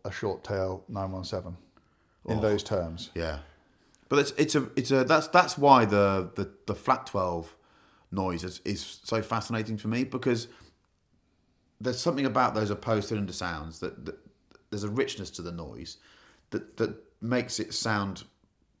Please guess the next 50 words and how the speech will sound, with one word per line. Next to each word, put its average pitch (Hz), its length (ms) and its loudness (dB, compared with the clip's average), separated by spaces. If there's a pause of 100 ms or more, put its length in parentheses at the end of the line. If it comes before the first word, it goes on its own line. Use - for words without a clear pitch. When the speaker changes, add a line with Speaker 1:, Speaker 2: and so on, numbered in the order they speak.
(300)
Speaker 2:
Porsche, 107 480 0
but - 140 -4
luxury 107 440 -4
Porsche. 117 400 -6
I 131 60 0
don't, 113 180 -6
I - 60 -4
don't 120 80 -2
know 113 80 -2
how 110 120 -2
to 101 60 -4
describe 104 440 2
that. - 240 -8
So 120 120 0
quite 120 180 0
often 131 200 0
when 110 120 -2
I'm 110 120 2
in 117 100 2
a 90 160 -2 (200)
five 107 260 0
twelve 101 300 0
T 90 120 -4
R 87 220 0
driving 87 340 0
that, 82 300 -6
say - 100 -18
quite 80 200 -10
often 76 160 -12
that - 100 -12
sounds 80 140 -12
ridiculous, 82 340 -12
when 95 140 -8
I'm 90 80 -8
driving 87 320 -6
one, - 180 -14 (640)
that - 280 0
it - 140 -2
sounds 131 380 4
as 90 100 0
Porsche 120 480 4
as 90 80 0
it 95 100 -2
does 95 160 0
Ferrari 120 440 0
to 90 120 -8
me 76 120 -6
in 73 100 -6
some 78 180 -6
respects. - 500 -8